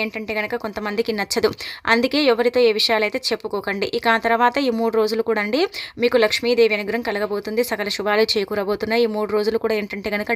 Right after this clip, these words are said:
డబ్బు పరంగా బాగా కలిసొస్తుంది. ఇంకా సంపదలు పెరగాలి, ఇంకా బాగుండాలనుకుంటే మీరు ఇప్పుడు చెప్పే ఈ చిన్న పరిహారం చేసుకోండి. అలా చేసుకోవటం వల్ల ఏంటంటే మీ భవిష్యత్తు ఇంకా అంటే ముందుకు వెళ్ళే అవకాశం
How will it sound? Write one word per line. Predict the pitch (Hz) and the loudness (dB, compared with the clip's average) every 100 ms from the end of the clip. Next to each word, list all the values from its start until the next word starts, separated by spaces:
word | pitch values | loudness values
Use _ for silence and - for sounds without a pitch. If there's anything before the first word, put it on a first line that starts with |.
| 196 | -2
డబ్బు | 190 | -2
పరంగా | 220 214 208 220 196 | 0 0 0 0 2
బాగా | 190 - | 0 -2
కలిసొస్తుంది. | 208 185 - - 202 208 - - - | -4 -4 -4 -4 2 2 0 -10 -2
ఇంకా | 226 226 269 | 0 4 4
సంపదలు | 247 226 233 226 214 | 4 2 2 2 0
పెరగాలి, | 214 214 220 | -2 0 0
ఇంకా | 214 220 | 0 -2
బాగుండాలనుకుంటే | 220 208 208 214 208 208 214 208 277 | 0 0 0 -2 -2 -4 -6 -2 0
మీరు | 233 233 277 | 4 4 2
ఇప్పుడు | 240 233 220 | 0 0 0
చెప్పే | 220 254 | -2 -2
ఈ | 247 | -2
చిన్న | 233 214 | 0 -2
పరిహారం | 208 202 214 240 226 | -4 -2 0 0 0
చేసుకోండి. | 196 - 196 202 320 - - - | -4 -4 -2 0 0 -2 -6 4
అలా | 226 240 247 | 6 6 6
చేసుకోవటం | 233 - 262 247 | 0 0 -6 -2
వల్ల | 240 226 | 0 2
ఏంటంటే | 214 208 214 247 | 0 -6 -6 -2
మీ | 240 | -2
భవిష్యత్తు | 214 214 247 240 220 | 0 0 0 -2 -4
ఇంకా | 254 269 269 - | 0 2 2 0
అంటే | 220 294 | -6 -2
ముందుకు | 277 247 254 254 | 0 0 0 0
వెళ్ళే | 233 220 | 2 2
అవకాశం | 208 220 262 | 0 0 0